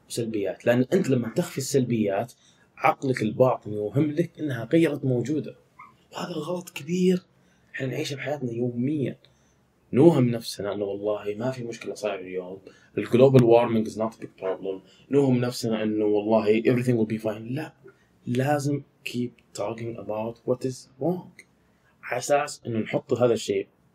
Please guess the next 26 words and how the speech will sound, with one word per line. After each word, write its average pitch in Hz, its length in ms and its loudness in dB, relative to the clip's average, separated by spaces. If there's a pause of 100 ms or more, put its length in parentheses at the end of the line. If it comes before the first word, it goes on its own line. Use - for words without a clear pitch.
(260)
في 143 300 -2 (320)
مقدمة 120 500 0
رأسنا 95 340 -10
وما 120 560 2
ننسى، 131 500 4 (520)
لازم 113 560 0 (280)
نذكر 107 340 -8
السلبيات. 101 720 -10 (120)
أنا 113 140 -6
فاهم 139 240 0
عليك. 123 380 -2 (340)
أنا 101 80 -4
ما 120 60 2
جالس 135 140 2
أقول 135 220 4
لك، 131 200 2 (280)
آه، 113 1000 6
أذكر 113 180 -2
السلبيات 120 540 6
بطريقة 160 320 8
سلبية. 113 420 6
لا، 131 200 2 (300)
أذكر 139 180 -8
السلبيات 123 460 0
بطريقة - 440 -10
إيجابية. 117 520 0